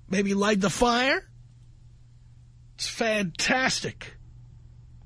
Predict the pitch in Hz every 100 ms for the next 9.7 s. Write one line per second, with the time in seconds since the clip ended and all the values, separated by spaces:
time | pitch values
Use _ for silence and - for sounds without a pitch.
0 | - - - - - - - - 330 403
1 | 392 359 277 294 254 262 226 - 139 180
2 | 165 - - - - - - - - -
3 | - - - - - - - - - -
4 | - - - 185 175 - 214 214 208 -
5 | 233 - 180 147 147 160 196 165 143 220
6 | 190 156 185 180 247 269 185 - 220 220
7 | 220 196 165 190 196 - 359 403 - 202
8 | 160 151 151 143 147 190 330 392 311 349
9 | 330 262 302 302 311 359